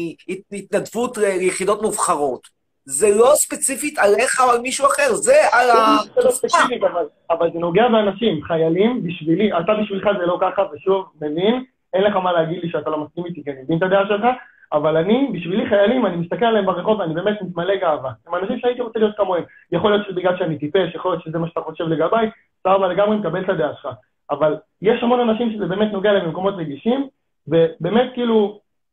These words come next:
Speaker 1: אז לפי זה, בוא נגיד שיש אנשים, יש, יש הרבה מאוד אנשים, או לפחות היו הרבה מאוד אנשים, שהריצו את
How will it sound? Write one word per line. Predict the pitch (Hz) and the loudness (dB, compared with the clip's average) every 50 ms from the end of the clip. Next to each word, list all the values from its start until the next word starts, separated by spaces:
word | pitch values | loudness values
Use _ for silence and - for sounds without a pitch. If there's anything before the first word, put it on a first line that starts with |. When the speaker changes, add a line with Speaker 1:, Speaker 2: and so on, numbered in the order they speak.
| _ _ _ _ _ _ | _ _ _ _ _ _
Speaker 1:
אז | - 180 214 | -4 0 0
לפי | 226 220 - 339 359 311 | 0 2 4 4 4 4
זה, | 240 320 311 226 | 4 4 4 6
בוא | 233 302 | 6 4
נגיד | 311 320 - 240 320 - | 4 2 0 -4 -4 0
שיש | - 262 262 262 277 269 240 | 4 4 4 4 4 0 -2
אנשים, | 220 - - 233 226 214 208 202 | -4 -4 -2 -2 -2 -2 0 2
יש, | 226 254 254 - | 2 2 2 0
יש | 214 247 233 247 | -2 -2 -2 -2
הרבה | 202 - 240 254 | 0 0 0 2
מאוד | - 233 180 202 | 2 2 0 0
אנשים, | 190 185 180 - 214 202 | 0 -2 -4 -4 -2 -2
או | 180 | -2
לפחות | 165 - 175 - 220 214 202 | -2 -2 0 0 0 0 0
היו | 196 220 233 | 2 2 2
הרבה | 214 180 190 196 | 2 2 0 -2
מאוד | 196 196 185 | -2 -4 -4
אנשים, | 185 175 170 165 - 226 240 240 226 - - - _ - | -4 -6 -6 -8 -8 -8 -8 -8 -10 -14 -20 -20 _ -6
שהריצו | - 202 185 185 185 214 240 226 - 220 208 | -4 -2 0 0 0 0 0 0 0 0 0
את | 175 | 0